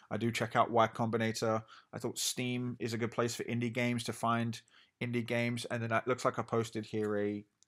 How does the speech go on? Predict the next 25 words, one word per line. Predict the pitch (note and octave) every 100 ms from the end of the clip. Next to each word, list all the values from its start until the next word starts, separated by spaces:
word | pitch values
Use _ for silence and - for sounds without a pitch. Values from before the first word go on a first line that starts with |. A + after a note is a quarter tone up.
| -
a, | A2 G#2+
an | G#2+
article | G#2+ A2 A2 - A2+
from | - G#2+
TechCrunch. | C#3 - C#3+ B2 - - - _
So, | - C3+ B2+
you | C3
know, | B2+ B2+
those | D3 C#3+
resources | C#3 C3 C3+ B2+ B2+ A#2
will |
grow. | A2 A2+ A2+ A#2
There's | A#2 A2
probably | - B2 A#2+ A#2 B2 A#2
twenty, | - A#2+ A#2+ A2+
thirty | - A2+ A2
places | G#2+ - A2+ - A2+
I | G#2
could | A#2+ A2+
go | A2
to, | G#2+ A2+ G#2+
to, | G#2 A2 G2+
to | - A2+
find | - A2+ A2
ideas. | G#2+ G#2 G#2+ G#2 G#2